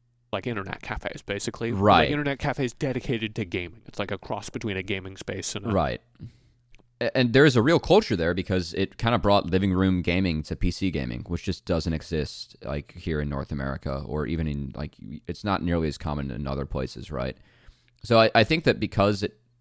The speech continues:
Speaker 2: has had such an ingrained cultural impact for years, like, it's one of the reasons why it's more successful and beloved and why I think the teams are more successful as well. 'Cause, like, there's just been people that are there for more time in the space. Uh, and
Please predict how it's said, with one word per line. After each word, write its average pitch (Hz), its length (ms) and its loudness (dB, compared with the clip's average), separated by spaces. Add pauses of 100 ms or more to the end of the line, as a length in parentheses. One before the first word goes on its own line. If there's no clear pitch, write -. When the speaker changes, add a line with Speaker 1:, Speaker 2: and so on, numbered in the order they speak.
(140)
Speaker 2:
has 80 260 -6
had 107 180 0
such - 200 -4
an 92 200 0
ingrained 87 420 -2
cultural 85 340 -4
impact 85 340 -2
for - 140 -8
years, 67 400 -6
like, - 240 -8 (600)
it's - 160 -12
one 76 140 -4
of 80 60 -2
the 87 60 0
reasons 104 360 -2
why 87 160 2
it's - 160 -4
more 80 140 -4
successful 82 480 -4
and 76 100 -4
beloved 71 320 -2
and 80 100 -4
why 71 120 -2
I 71 160 -4
think 85 140 -6
the - 60 -12
teams 67 320 -10
are 92 60 -4
more 92 140 -4
successful 107 480 -4
as 73 80 -4
well. 95 260 -6
'Cause, 127 100 -14
like, - 140 -12
there's 73 180 -8
just - 140 -18
been 71 240 -6
people 73 360 -6
that 69 140 -4
are 67 80 -6
there 73 280 -4
for 65 260 -8 (100)
more 78 200 -8
time 71 260 -6
in 71 80 -6
the - 60 -10
space. - 480 -6 (800)
Uh, 67 320 -4
and 76 260 -4